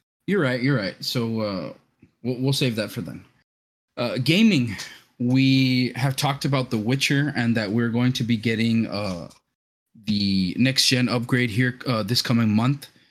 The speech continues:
Uh, we did get some more news coming from The Witcher upgrade is set to include bonus D L C based on the Netflix series.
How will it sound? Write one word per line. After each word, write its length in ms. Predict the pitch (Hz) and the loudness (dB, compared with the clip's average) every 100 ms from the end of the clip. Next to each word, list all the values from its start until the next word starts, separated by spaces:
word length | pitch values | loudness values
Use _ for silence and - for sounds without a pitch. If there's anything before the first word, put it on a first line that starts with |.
| _ _ _ _ _ _ - | _ _ _ _ _ _ -6
Uh, 220 | 120 117 | -2 0
we 120 | 113 127 | 0 2
did 160 | 139 | 2
get 140 | 139 139 | 2 2
some 180 | 143 | 4
more 160 | 131 143 | 4 6
news 420 | 143 143 147 139 | 6 6 4 2
coming 240 | - 135 135 | 2 4 4
from 200 | 135 123 | 4 2
The 80 | 117 | 2
Witcher 320 | 120 131 127 | 0 2 0
upgrade 440 | 123 131 127 123 117 | 0 0 0 0 0
is 200 | 120 117 | 0 2
set 180 | 120 135 | 0 2
to 120 | 143 | 2
include 340 | 127 147 131 | 2 2 0
bonus 380 | 117 127 147 143 | 2 2 4 2
D 120 | - | 2
L 120 | 127 135 | 2 2
C 240 | - 139 | 2 2
based 340 | 120 127 131 | 2 0 0
on 120 | 139 135 | 0 2
the 80 | |
Netflix 480 | 135 165 190 151 127 | 2 0 -2 -4 -4
series. 580 | - 113 95 90 - - | -4 -4 -4 -4 -6 -10